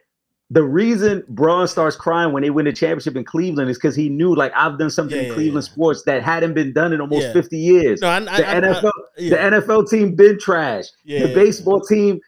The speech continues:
Speaker 1: the baseball team blew two World Series appearances. It took Braun having to come back and do everything he
Speaker 2: Facts.
Speaker 1: can to win that championship for the city.
Speaker 2: Yeah, no, <laughs> facts, facts. Yo, drunk got me cracking up.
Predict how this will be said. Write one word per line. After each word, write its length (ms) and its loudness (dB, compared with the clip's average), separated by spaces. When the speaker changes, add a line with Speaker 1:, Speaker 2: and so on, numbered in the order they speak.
Speaker 1:
the 140 4
baseball 460 2
team 360 -4
blew 280 0
two 180 -2
World 300 2
Series 280 2
appearances. 680 -2
It 200 4
took 240 2
Braun 280 0
having 240 -2
to 80 -2
come 260 -6
back 320 -2
and 140 -2
do 100 4
everything 300 0
he 100 -2
Speaker 2:
Facts. 120 -10
Speaker 1:
can 440 0
to 100 2
win 180 -2
that 160 -2
championship 400 0
for 100 -2
the 80 -2
city. 400 -2
Speaker 2:
Yeah, 300 -18
no, 260 -16
<laughs> 800 -20
facts, 420 -20
facts. 380 -20
Yo, 160 -8
drunk 300 -10
got 180 -10
me 80 -14
cracking 460 -10
up. 180 -12